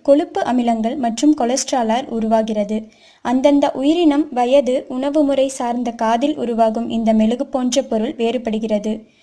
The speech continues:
வேறு தாக்கம் பெறுகிறது. காதின் பாதுகாவலன். உண்மையில் நாம் அழுக்கு என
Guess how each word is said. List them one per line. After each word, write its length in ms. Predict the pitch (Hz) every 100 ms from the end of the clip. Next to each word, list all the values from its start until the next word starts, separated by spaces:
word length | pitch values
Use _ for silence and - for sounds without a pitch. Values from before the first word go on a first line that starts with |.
| _ _
வேறு 280 | 285 320 339
தாக்கம் 460 | 339 247 247 269 302
பெறுகிறது. 580 | 226 220 220 226 214 220 220 _ _ _ _ _ _
காதின் 420 | - 294 302 294 339
பாதுகாவலன். 800 | 240 240 254 254 226 214 214 220 - _ -
உண்மையில் 480 | 302 403 403 262 285
நாம் 240 | 254 254
அழுக்கு 380 | 294 233 294 - 381
என 160 | 269